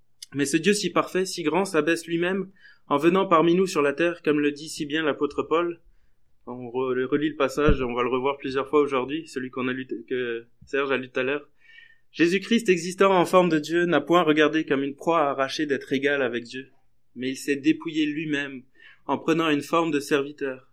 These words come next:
en devenant semblable aux hommes. Et ayant paru comme un simple homme, il s'est humilié lui-même, se rendant obéissant jusqu'à la mort, même jusqu'à la mort de la croix. » Dieu est donc la seule personne qui nous aime réellement d'un amour parfait.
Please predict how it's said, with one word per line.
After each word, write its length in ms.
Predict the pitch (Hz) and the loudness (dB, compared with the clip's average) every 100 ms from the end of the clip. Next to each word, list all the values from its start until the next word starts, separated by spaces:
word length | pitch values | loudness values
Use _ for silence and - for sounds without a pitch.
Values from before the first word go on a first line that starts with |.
| - | -8
en 120 | 127 | -2
devenant 420 | 139 135 147 139 | -2 0 0 -2
semblable 580 | 139 151 160 156 147 135 | -4 -4 -2 0 -2 -4
aux 140 | 127 | -6
hommes. 220 | 123 123 123 _ - _ _ _ 131 | -8 -14 -20 _ -20 _ _ _ 0
Et 160 | 143 | 2
ayant 300 | 165 180 190 | 4 2 0
paru 460 | 190 160 151 170 160 | -2 -2 0 -2 0
comme 160 | 151 139 | -2 -2
un 80 | |
simple 420 | 131 175 180 165 143 | -6 -6 -6 -4 -4
homme, 300 | 151 151 143 | -4 -8 -10
il 120 | 135 | -10
s'est 140 | 123 143 | -4 -4
humilié 460 | 139 151 156 156 | -4 -6 -6 -6
lui-même, 420 | 151 143 143 147 147 | -6 -6 -6 -6 -6
se 140 | 135 | -8
rendant 420 | 123 131 131 139 | -6 -6 -6 -6
obéissant 580 | 135 139 143 131 147 147 | -4 -4 -6 -6 -6 -6
jusqu'à 320 | 127 120 135 | -10 -8 -6
la 140 | 123 123 | -4 -4
mort, 340 | 127 143 143 | -4 -4 -6
même 280 | 120 131 139 | -10 -8 -8
jusqu'à 280 | 123 117 120 | -12 -8 -6
la 100 | 120 | -6
mort 220 | 123 131 | -6 -8
de 100 | 127 | -8
la 140 | 113 113 | -10 -12
croix. » 340 | 135 143 _ _ _ _ _ _ _ _ _ _ _ _ _ _ _ _ _ _ | -18 -20 _ _ _ _ _ _ _ _ _ _ _ _ _ _ _ _ _ _
Dieu 200 | 131 175 | -2 2
est 100 | 170 | 4
donc 280 | 160 175 170 | 2 0 0
la 100 | 131 | -4
seule 240 | - 165 | 0 -2
personne 420 | 165 139 - 165 151 | -2 -4 -4 -4 -4
qui 140 | 131 | -6
nous 220 | 123 120 | -4 -2
aime 160 | 147 147 | -2 0
réellement 420 | 131 131 131 139 | 0 -2 -2 -4
d'un 160 | 123 120 | -2 -4
amour 240 | 123 113 | -6 -8
parfait. 420 | 127 - 143 147 | -10 -10 -14 -16